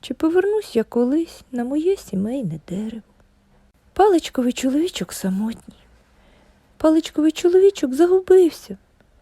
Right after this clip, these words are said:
Паличковий чоловічок змерз і примерз під снігом. Паличковий чоловічок втомився. Очі його почали закриватися. Він потягнувся, позіхнув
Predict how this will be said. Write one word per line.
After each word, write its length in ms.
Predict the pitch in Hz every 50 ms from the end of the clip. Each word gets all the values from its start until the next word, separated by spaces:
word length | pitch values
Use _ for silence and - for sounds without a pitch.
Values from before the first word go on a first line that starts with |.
| _ _ _ _ _ _ _ _ _ _ _ _ -
Паличковий 600 | - 262 254 254 262 254 - - 262 247 262 262
чоловічок 640 | - - 277 262 269 269 277 269 - - 262 247
змерз 560 | 247 247 302 349 381 381 359 - - - _ - -
і 80 | 262
примерз 440 | 254 - 302 330 349 381 - - -
під 200 | - - 180 -
снігом. 500 | - - - 240 254 262 254 233 240 240 - _ _ _ _ _ _ _ _ _ _ _ _ _ -
Паличковий 600 | - 202 196 196 208 196 - - - 202 208 208
чоловічок 680 | - - - 233 240 240 247 269 269 269 - 269 - -
втомився. 840 | - - - 311 330 330 330 330 330 302 262 - - - - 196 - _ _ _ _ _ _ _ _ _ _ _ _ _ _ _ _ -
Очі 280 | - 392 - - - 190
його 180 | 180 170 175
почали 400 | - - 175 - - 185 175 180
закриватися. 880 | 165 175 170 - - 180 175 170 220 285 330 320 - - 277 - - - 247 - _ _ _ _ _ _ _ _ _ _ _ _ _ _ _ _ -
Він 180 | 165 165 170 165
потягнувся, 1000 | - - 165 - - 175 160 151 160 190 240 302 381 381 - - - - 277 - _ _ _ _ _ _ _ _
позіхнув 680 | - - 170 156 139 165 151 - - 180 190 240 339 370